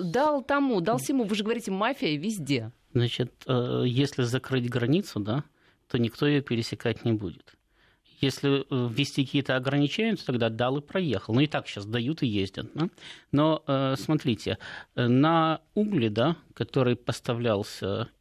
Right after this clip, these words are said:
Speaker 2: из Донбасса на Украину, зарабатывали все, вплоть до Порошенко.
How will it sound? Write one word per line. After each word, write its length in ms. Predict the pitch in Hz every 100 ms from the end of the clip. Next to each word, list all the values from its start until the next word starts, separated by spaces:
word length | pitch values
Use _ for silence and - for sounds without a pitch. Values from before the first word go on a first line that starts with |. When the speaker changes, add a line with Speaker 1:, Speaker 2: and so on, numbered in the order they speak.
| _
Speaker 2:
из 300 | 123 117 110
Донбасса 560 | - 120 117 107 - 107
на 180 | 110 117
Украину, 380 | - 113 104 120
зарабатывали 800 | 120 135 135 156 165 156 139 135
все, 260 | - - 175
вплоть 340 | - 127 131
до 100 | 127
Порошенко. 680 | - 135 123 - 87 - 101